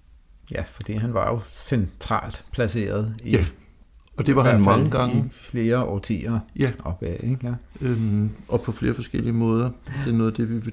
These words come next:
Speaker 2: dykke lidt ned i. Og, øh, vi begynder naturligvis med begyndelsen, i den forstand, at, øh, vi tager afsæt i den første udgivelse i eget navn. Den er fra nitten nioghalvtreds.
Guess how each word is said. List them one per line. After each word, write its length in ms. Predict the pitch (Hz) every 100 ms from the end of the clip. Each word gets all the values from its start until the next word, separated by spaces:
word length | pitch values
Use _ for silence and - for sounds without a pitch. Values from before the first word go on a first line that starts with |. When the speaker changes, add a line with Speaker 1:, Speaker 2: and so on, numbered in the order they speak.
| -
Speaker 2:
dykke 180 | 110 117
lidt 140 | 110
ned 220 | 113 113
i. 180 | 113 - - - - - - - - - -
Og, 360 | 139 131 135 135
øh, 60 |
vi 80 | 139
begynder 360 | 135 151 151 147
naturligvis 580 | 123 - 139 127 123
med 80 | 131
begyndelsen, 640 | 95 - 160 196 160 170 147 - -
i 80 | 147
den 240 | 139 139 123
forstand, 500 | 131 - 127 123 -
at, 340 | - 120 117 123
øh, 220 | 120 113
vi 80 | 117
tager 200 | - 120
afsæt 480 | 113 123 - 127 113 -
i 120 | 120
den 200 | 120 113
første 420 | 127 120 - 143
udgivelse 1080 | 131 127 - 135 123 123 - 123 117 - -
i 160 | 120 107 107
eget 240 | 104 131
navn. 320 | 143 135 165 - - - -
Den 100 | 123
er 60 | 110
fra 340 | - 98 90
nitten 400 | 98 110 113 117
nioghalvtreds. 880 | 110 135 120 110 - 143 - -